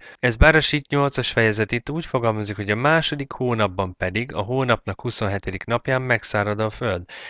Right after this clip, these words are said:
Ez a hónap itt, ez, ö, Chodesh, és a hó mellette szintén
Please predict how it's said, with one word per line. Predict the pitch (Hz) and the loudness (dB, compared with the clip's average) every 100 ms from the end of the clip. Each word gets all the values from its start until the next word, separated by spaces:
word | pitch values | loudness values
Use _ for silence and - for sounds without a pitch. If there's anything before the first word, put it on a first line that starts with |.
| - | -10
Ez | - 160 | -4 4
a | 135 | 4
hónap | 113 113 107 104 | 4 2 2 0
itt, | 110 110 - - - | -2 -6 -6 -16 -2
ez, | 113 110 104 | 2 2 2
ö, | 110 110 | 2 2
Chodesh, | 104 - 113 107 113 143 101 - - - _ _ _ - | 0 -4 -2 0 6 6 4 0 -6 -8 _ _ _ -4
és | 107 | -2
a | 104 | 0
hó | 90 117 160 117 101 113 | -2 2 6 8 8 4
mellette | 117 120 117 101 95 - 113 - | 2 4 4 2 -2 0 0 0
szintén | - - - 180 170 107 95 95 98 | -4 -8 -4 -2 -2 -2 -2 -4 -8